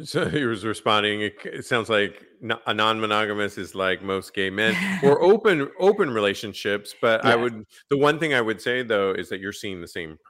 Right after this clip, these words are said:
Speaker 1: person. Sometimes
Speaker 2: Yeah.
Speaker 1: open relationships can mean, and I guess it's, it, it gets down to how communication and how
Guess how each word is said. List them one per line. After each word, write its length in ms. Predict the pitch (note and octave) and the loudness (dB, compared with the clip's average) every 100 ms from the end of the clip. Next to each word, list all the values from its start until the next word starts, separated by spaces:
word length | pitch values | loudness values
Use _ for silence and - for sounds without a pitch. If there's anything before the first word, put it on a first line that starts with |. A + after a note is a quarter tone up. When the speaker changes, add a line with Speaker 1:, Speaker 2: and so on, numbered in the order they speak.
| - | -4
Speaker 1:
person. 640 | C#3 - G2+ F2 E2 F2 | -4 -4 -8 -8 -8 -10
Sometimes 380 | - A2+ - - | -10 -2 0 0
Speaker 2:
Yeah. 60 | - | -2
Speaker 1:
open 240 | G#2+ G#2 | -6 -8
relationships 720 | F#2+ G2 G#2 G#2+ F#2 G2 F2+ - | -4 -2 -2 -6 -6 -6 -6 -8
can 220 | G#2 F#2 | -12 -8
mean, 360 | F#2 F#2 F#2 F2 - - - - - | -6 -6 -8 -12 -20 -20 -20 -6 2
and 120 | C3 | 6
I 80 | C#3+ | 6
guess 220 | F#3+ G3+ | 6 2
it's, 240 | E3 - - | -2 -6 -10
it, 180 | F3 C#3 - | -4 -4 -2
it 200 | D3 A#2 | -2 0
gets 220 | F3 - | -2 0
down 280 | D#3 C#3 B2 | 0 0 -2
to 240 | - A#2 | -4 -2
how 540 | A#2 A2+ A2 A2 A2 A2 | 2 4 6 4 0 -6
communication 600 | B2 G2+ - A2+ - G2 | -6 -6 -4 -6 -6 -8
and 140 | F2 | -8
how 380 | F#2 F#2 F#2 | -4 -4 -4